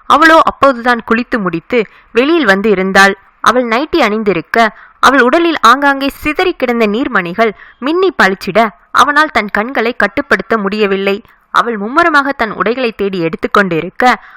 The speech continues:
அவன் மனமோ அவளை பின்னால் இருந்து அணைக்க முடியாதா என்று ஏங்கி தவித்தது. இனி இந்த அறையில் இருந்தால்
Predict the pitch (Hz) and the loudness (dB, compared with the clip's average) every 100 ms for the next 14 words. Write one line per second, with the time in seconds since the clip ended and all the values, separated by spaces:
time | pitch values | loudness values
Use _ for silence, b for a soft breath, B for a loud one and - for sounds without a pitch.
0 | B 269 330 311 247 277 269 277 208 202 | B 0 0 0 -2 0 2 2 2 -2
1 | - 233 302 339 240 220 233 - 175 214 | -6 -8 -2 0 0 0 -2 2 2 0
2 | - 285 220 208 196 196 233 180 175 233 | -4 -6 -4 -2 0 0 -4 -6 -8 -6
3 | 175 208 247 - 202 202 - 190 196 214 | -4 -4 -6 -4 -4 -4 -6 -4 -4 -4
4 | b b b - 247 349 262 233 214 220 | b b b -10 -4 -2 -2 0 0 0
5 | 254 202 175 185 226 | -2 -4 -4 0 0